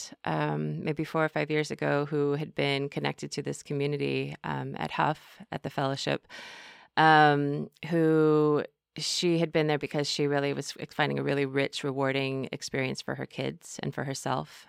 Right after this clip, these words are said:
Um, and just the community there was really, really rich. Um, and she's like, "You should come check this out." I'd lived here for, at that time for, what, like,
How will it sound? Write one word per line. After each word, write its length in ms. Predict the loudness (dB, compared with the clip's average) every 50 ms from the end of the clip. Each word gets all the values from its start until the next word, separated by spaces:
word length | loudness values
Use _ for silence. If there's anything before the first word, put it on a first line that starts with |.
| _ -8
Um, 260 | -6 -6 -4 -4 -6 -6
and 140 | -8 -8 -8
just 160 | -8 -8 -8
the 80 | -10
community 500 | -10 -6 -6 -4 -4 -4 -4 -4 -4 -4
there 220 | -4 -2 -2 -2 -4
was 200 | -4 -6 -6 -6
really, 220 | -6 -6 -4 -4 -4
really 260 | -4 -4 -4 -4 -4
rich. 420 | -4 -4 -4 -6 -6 -8 -10 -10 -12 -14 -18 -18 -18 -18 -20 -20 -20 -20 _ -4
Um, 520 | -2 -2 0 -2 -2 -4 -4 -6 -8 -10 -12 _ _ _ _ _ -20 -14 -10
and 120 | -8 -8
she's 120 | -6 -6 -6
like, 140 | -6 -4 -4
"You 60 | -6
should 160 | -6 -6 -4
come 160 | -2 -2 -2
check 180 | -2 -2 -4 -4
this 180 | -6 -6 -2
out." 220 | 0 0 0 0 -2 -4 -8
I'd 120 | -6 -4
lived 180 | -2 -4 -4 -4
here 120 | -6 -8
for, 120 | -8 -10 -10
at 100 | -10 -10 -8
that 160 | -8 -10 -10
time 240 | -8 -8 -8 -8 -8
for, 160 | -8 -6 -6
what, 180 | -6 -6 -6 -6
like, 340 | -8 -10 -10 _ -18 _